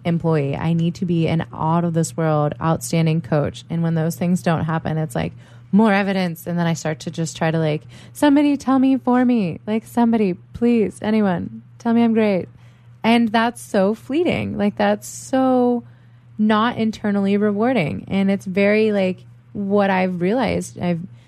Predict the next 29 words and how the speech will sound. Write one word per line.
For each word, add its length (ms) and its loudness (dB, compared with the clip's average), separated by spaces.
intentionally, 880 0
um, 500 0
worked 400 0
on 720 0
being 160 4
in 100 0
a 20 2
relationship 520 0
with 160 -2
myself 720 -4
and, 500 0
you 60 0
know, 80 4
putting 340 0
myself 460 -2
first 380 0
and, 360 -2
and, 400 -2
you 60 -6
know, 140 0
holding 240 0
myself 360 -2
with 140 -4
compassion, 560 -4
'cause 140 -8
this 140 -8
stuff's 340 -8
intense. 720 -4
And 580 2